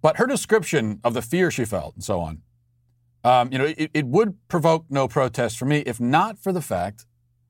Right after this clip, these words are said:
that this same woman had spent the last several months ignoring, excusing, and romanticizing the very same kind of chaos that she in turn fell victim to. Now, I've played this f-,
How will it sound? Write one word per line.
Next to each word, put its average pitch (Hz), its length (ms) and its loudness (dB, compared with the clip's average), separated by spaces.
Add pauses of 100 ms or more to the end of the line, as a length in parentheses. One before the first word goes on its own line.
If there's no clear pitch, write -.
(720)
that 123 240 0
this 165 160 0
same 180 320 0
woman 117 240 2
had 127 140 -4
spent 104 340 -2
the 110 80 0
last 110 320 2
several 120 320 0
months 104 420 -2
ignoring, 113 600 0
excusing, 98 640 -6
and 107 100 -4
romanticizing 107 1000 -2 (540)
the 92 60 -8
very 120 160 2
same 131 400 0
kind 135 220 -2
of 131 100 -2
chaos 117 480 2
that 117 160 -8
she 135 220 -2
in 117 100 -2
turn 113 240 -2
fell 107 220 0
victim 101 300 -6
to. - 320 -6 (1300)
Now, 170 140 6
I've 175 100 0
played 208 240 2
this 170 300 0
f-, 127 100 -4